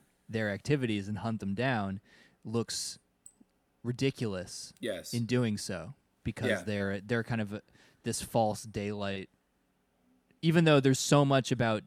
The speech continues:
Speaker 1: darkness and people, like, in waking, in a waking dream and stuff being described here. So it's just kinda like this, uh,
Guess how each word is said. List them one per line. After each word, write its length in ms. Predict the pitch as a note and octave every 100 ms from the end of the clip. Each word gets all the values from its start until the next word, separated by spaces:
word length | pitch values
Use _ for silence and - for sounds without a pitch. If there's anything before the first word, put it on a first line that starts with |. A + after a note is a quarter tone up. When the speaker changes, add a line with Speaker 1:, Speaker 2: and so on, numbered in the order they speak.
| -
Speaker 1:
darkness 500 | B2+ A#2+ - A2+ -
and 100 | G#2+
people, 420 | A2+ A2 G2+ G2 E2+
like, 240 | F#2+ -
in 180 | G#2+ G2+
waking, 420 | G2+ - F#2+ F#2+ -
in 120 | A2+
a 60 | G#2
waking 360 | G2+ G2 G2
dream 480 | G2 G2 G2 F#2+ F#2
and 140 | G2 G2+
stuff 300 | F#2 F#2 -
being 180 | G2
described 520 | F2+ - G#2 G2+ G#2 -
here. 320 | F#2 F2+ G2+ - - -
So 160 | - E3+
it's 140 | E3
just 200 | F3 -
kinda 220 | F3 D#3
like 160 | C#3+ C3
this, 220 | C3 -
uh, 300 | A#2+ A2 G#2